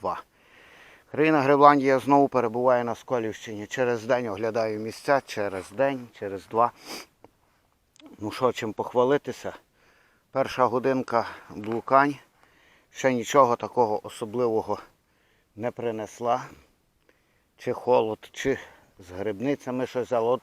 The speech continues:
прийшов я на одне своє чудове місце. Минулого разу я тут взяв гарного білячка. Ну от, і дивіться, попри самій дорозі, вогке місце.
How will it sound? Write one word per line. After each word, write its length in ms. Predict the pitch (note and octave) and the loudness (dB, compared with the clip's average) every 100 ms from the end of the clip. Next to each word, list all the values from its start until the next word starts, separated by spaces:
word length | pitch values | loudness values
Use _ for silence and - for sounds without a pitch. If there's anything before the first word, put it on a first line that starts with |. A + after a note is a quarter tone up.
| _ | _
прийшов 420 | A#2+ A#2+ - C#3+ | -4 0 4 4
я 120 | B2 | 2
на 120 | A#2 G#2 | 0 -2
одне 300 | G2+ B2 B2+ | -2 -4 -6
своє 580 | - - G2+ G2+ A#2+ A2+ - - - _ | -10 -8 -6 -2 -2 -4 -18 -20 -20 _
чудове 500 | - G#2 B2 A#2+ A2+ | -14 0 2 4 2
місце. 480 | G#2+ F#2+ - - - - _ _ _ _ _ _ _ _ _ _ _ _ _ _ _ _ | -2 -8 -12 -16 -16 -20 _ _ _ _ _ _ _ _ _ _ _ _ _ _ _ _
Минулого 440 | G#2 A#2+ C3+ A#2+ A#2+ | -6 -2 0 4 6
разу 320 | C#3 B2 A#2+ | 6 6 0
я 120 | G#2+ | -2
тут 220 | - G#2 | -4 -14
взяв 340 | F2+ B2 A2+ G2+ | -2 4 4 2
гарного 640 | - G#2 A#2+ A2+ G2+ G2+ | -2 2 4 2 -4 -6
білячка. 600 | F#2+ F#2+ G#2 - D3+ D#3 - - _ _ _ _ _ _ _ G#2 | -8 -10 -10 -2 0 0 -2 -20 _ _ _ _ _ _ _ -8
Ну 140 | A#2 | -4
от, 180 | C3 - - - _ _ - | -4 -8 -18 -20 _ _ -18
і 80 | |
дивіться, 600 | G#2+ A2+ G2+ G2+ - - - _ _ _ _ _ _ _ | -12 -10 -8 -12 -10 -10 -10 _ _ _ _ _ _ _
попри 300 | - - A2+ | -20 -12 -10
самій 360 | - C3+ B2 G#2+ | -6 -4 -4 -6
дорозі, 480 | G#2+ A#2+ C3+ A#2 A2+ | -2 2 0 0 -4
вогке 440 | A2 - - G#2 | -4 -6 -6 -8
місце. 460 | G#2 B2 - - | -8 -10 -10 -12